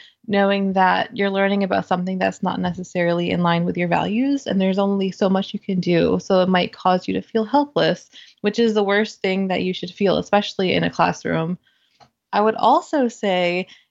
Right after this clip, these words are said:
if you're comfortable, try to speak up to your peers and professors about this. And this is one where it really depends on the person. I do think that for some people, it comes a bit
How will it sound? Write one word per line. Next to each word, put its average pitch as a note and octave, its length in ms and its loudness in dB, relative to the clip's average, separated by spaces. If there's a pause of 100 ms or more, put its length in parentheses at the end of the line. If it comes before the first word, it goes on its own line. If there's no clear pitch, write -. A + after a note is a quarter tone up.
(120)
if G#3 240 -4
you're D#4+ 100 2
comfortable, G3 920 0
try A3+ 260 0
to D#4 100 2
speak - 300 -8
up C#4+ 200 -2
to - 140 -6
your B3+ 140 0
peers A3 340 0
and G#3+ 120 0
professors F#3 520 -2
about E3 300 -2
this. - 440 -4
And G#3+ 160 2
this B3+ 160 2
is D#4+ 200 0
one G3 280 0
where F#3+ 200 0
it F#3+ 180 -4
really G3 240 -2
depends F3+ 380 -4
on E3+ 80 -2
the E3+ 60 -6
person. B3 560 2 (400)
I F#3+ 120 2
do G#3 240 2
think G#3+ 260 0
that - 240 0
for G3 140 0
some F#3+ 240 0
people, - 340 -6
it - 140 -2
comes F#3 360 0
a F3 60 -6
bit E3+ 300 0